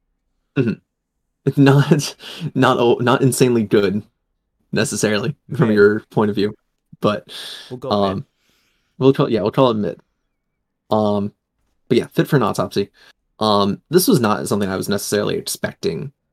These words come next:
Speaker 1: to be on a list, on this list when I first listened to it, but, um, you know, I think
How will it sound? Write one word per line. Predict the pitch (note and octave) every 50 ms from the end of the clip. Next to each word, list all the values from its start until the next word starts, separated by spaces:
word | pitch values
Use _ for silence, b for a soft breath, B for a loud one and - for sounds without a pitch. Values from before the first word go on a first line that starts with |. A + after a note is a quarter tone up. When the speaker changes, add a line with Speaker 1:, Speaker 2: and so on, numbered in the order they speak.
| _ _ -
Speaker 1:
to | - A2+ G2+
be | F#2 - - G#2 G2+ F#2+ F#2 F#2 F#2 - _ _ _ _ _ _ _ _ _ _ _ _
on | G#2 G#2+ G#2+
a | G2+ G2
list, | G2 G2+ F#2 F2 G#2+ - - - - - - - - - - _
on | G#2+ G#2 G#2
this | G2+ G2+ -
list | - G#2 - -
when | G#2 G2+
I |
first | G2 - G#2 - -
listened | G#2 G2+ - G#2 -
to | - G#2
it, | - - - -
but, | - G2+ F#2 - -
um, | - A2 G#2+ G#2 G2+ G2 - - _ _ _ _ _ _ _ _ _ _ _ - - - - _ _ _ _ _ _ _ _ _ _ _ _ _ _
you | - A2
know, | G#2 G2+
I | F#2+ G#2+
think | - B2+ A#2+ G#2+